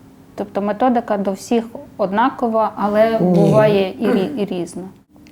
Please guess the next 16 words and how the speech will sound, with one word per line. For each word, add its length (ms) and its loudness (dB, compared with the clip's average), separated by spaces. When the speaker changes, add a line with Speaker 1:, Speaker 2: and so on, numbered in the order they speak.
Speaker 2:
Методика 540 0
різна, 720 2
але, 880 2
е, 1120 -6
нікого, 840 0
ем, 420 -10
не 160 0
вітали 460 -4
там, 120 -8
скажімо 320 -12
так. 80 -20
Speaker 1:
Мгм. 260 -16
Speaker 2:
Комусь 300 -2
легше, 360 -4
комусь 360 -12
важче. 340 -12